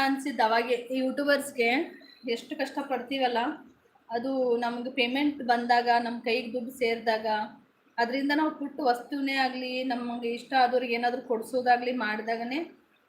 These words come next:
ನಮ್ ಜೀವನ ಸಾರ್ಥಕ ಅಂತ ಅನ್ಸ್ತೈತೆ. ಯಾಕಂದ್ರೆ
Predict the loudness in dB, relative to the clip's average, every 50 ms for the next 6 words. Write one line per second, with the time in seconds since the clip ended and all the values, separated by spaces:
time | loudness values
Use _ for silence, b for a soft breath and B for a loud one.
0 | _ _ -6 -6 -6 -4 -2 -2 0 0 0 0 0 0 0 0 0 -2 -6 -8
1 | -8 -10 _ _ -6 -6 -6 -4 -4 -6 -6 -6 -6 -8 -6 -4 -4 -4 -2 -2
2 | -2 -2 -2 -2 -2 -2 -6 -10 -14 -20